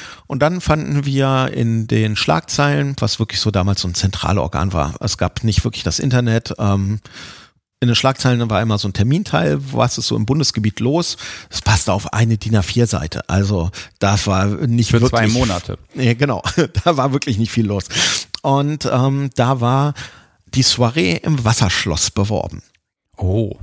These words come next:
Speaker 2: das klingt ja schon
Speaker 1: Das klang
Speaker 2: toll.
Speaker 1: super. Also allein der Titel hatte uns schon umgehauen. Und die war in einem Wasserschloss in Holzwickede. Das ist ein kommunales kleines Wasserschlösschen irgendwo da am Kamener Kreuz in N R W.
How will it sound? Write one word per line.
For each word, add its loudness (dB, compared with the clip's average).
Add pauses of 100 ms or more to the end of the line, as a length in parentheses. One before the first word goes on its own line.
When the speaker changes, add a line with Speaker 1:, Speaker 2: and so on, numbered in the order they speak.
(140)
Speaker 2:
das -4
klingt 0
ja -4
schon -2
Speaker 1:
Das 2
klang 2
Speaker 2:
toll. -2
Speaker 1:
super. 0 (260)
Also 0
allein 0
der 2
Titel 0
hatte -4
uns -2
schon 0
umgehauen. 0 (720)
Und 0
die 2
war 2
in -2
einem 2
Wasserschloss 2
in 2
Holzwickede. 0 (840)
Das 2
ist -2
ein 0
kommunales 0
kleines 0
Wasserschlösschen 0
irgendwo -2
da 4
am 0
Kamener 0
Kreuz -2
in -4
N 0
R 4
W. 2